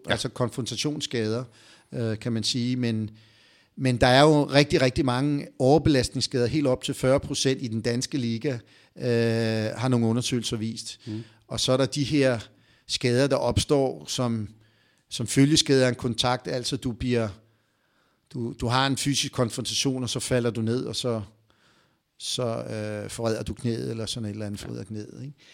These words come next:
Speaker 2: ikke? Øhm, så der er ingen tvivl om, at man må også fokusere, det er der også blevet gjort på det skadesforbyggende, også i, i, i Dansk Håndboldforbund, blandt andet gennem,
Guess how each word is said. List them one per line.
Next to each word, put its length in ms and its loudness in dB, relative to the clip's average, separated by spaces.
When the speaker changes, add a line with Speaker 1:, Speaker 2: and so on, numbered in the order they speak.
Speaker 2:
ikke? 320 4
Øhm, 340 -2
så 120 4
der 80 4
er 60 8
ingen 180 6
tvivl 280 4
om, 280 8
at 200 2
man 180 4
må 100 10
også 160 8
fokusere, 600 4
det 80 -2
er 60 4
der 80 6
også 180 6
blevet 160 4
gjort 260 6
på 80 0
det 80 -2
skadesforbyggende, 880 0
også 340 0
i, 40 2
i, 420 -2
i 120 -8
Dansk 280 -2
Håndboldforbund, 680 -2
blandt 220 0
andet 180 -2
gennem, 420 -6